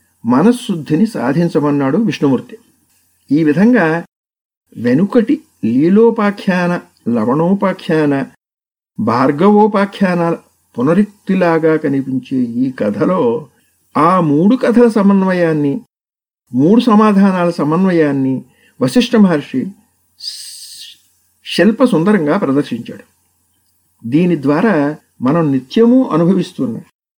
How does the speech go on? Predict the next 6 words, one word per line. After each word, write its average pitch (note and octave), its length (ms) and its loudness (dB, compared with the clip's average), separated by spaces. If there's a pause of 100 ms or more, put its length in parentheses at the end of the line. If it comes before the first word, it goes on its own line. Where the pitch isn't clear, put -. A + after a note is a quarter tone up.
(420)
జాగ్రత్త F3+ 600 0
ప్రపంచానికి E3 680 -2
కూడా E3+ 720 0 (600)
ఇలాంటి G3 380 2
సమన్వయమే F3+ 960 2 (380)
సరిపోతుందని D3+ 840 -2